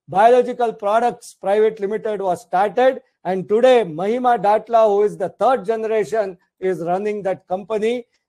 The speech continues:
They are having large amount of animal vaccines also being manufactured, so their legacy is very good in vaccine manufacturing. They are working on not one,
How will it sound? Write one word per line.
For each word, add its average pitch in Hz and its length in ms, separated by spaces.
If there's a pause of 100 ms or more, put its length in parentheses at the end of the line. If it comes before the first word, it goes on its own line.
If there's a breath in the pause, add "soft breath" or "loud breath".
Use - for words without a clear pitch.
They 160 120
are 190 120
having 202 360
large 208 320
amount 240 340
of 185 120
animal 247 520
vaccines 226 600
also 214 460
being 190 300
manufactured, 202 720
so 208 100
their 180 240
legacy 185 600
is 165 100
very 185 260
good 202 220
in 180 180 (320)
vaccine 202 460
manufacturing. 170 760 (380)
They 147 220
are 311 200
working 277 440
on 262 280
not 240 240
one, 247 460